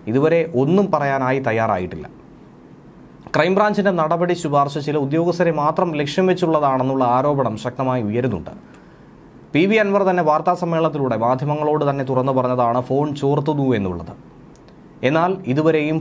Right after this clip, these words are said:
പോലീസ് ഇങ്ങനെ ഒരു കാര്യം കേട്ടതായി പോലും ഭാവിക്കുന്നില്ല. അതിന് പിന്നാലെയാണ് പോലീസ് ആസ്ഥാനത്തെ വളരെ പ്രധാനപ്പെട്ട രഹസ്യരേഖ പുറത്തു വന്നിരിക്കുന്നത്.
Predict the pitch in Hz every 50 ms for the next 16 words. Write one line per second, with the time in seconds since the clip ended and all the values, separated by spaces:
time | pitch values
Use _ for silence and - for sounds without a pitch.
0 | 151 147 147 156 160 180 180 180 - - 135 156 170 175 170 170 165 160 160 143
1 | 147 151 156 151 - 156 160 175 180 180 196 180 170 165 165 160 160 147 143 143
2 | 135 120 107 107 107 107 104 107 92 85 82 - - - - - - - - -
3 | - - - - - - 117 139 165 175 170 165 156 160 170 170 165 151 139 147
4 | 147 143 151 160 185 208 196 - 165 165 165 - - 165 156 156 147 127 156 165
5 | 175 139 117 113 120 139 156 180 180 180 156 143 127 131 139 139 143 135 139 135
6 | 131 123 123 120 147 143 147 - 139 127 123 127 120 - 104 - - - - -
7 | - - - 123 123 123 101 117 101 90 82 82 82 85 82 87 82 -